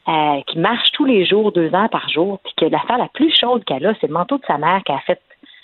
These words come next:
euh, remodeler, versus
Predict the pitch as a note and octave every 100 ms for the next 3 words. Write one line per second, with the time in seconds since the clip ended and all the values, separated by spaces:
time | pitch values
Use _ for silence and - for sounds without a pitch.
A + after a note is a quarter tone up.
0 | _ - D3+ C#3+ C#3 C#3 D#3 A3 G3 D#3+
1 | C#3+ D3+ A#3+ E4+ _ _ _ _ _ C#3+
2 | D3+ E3+ - - D4+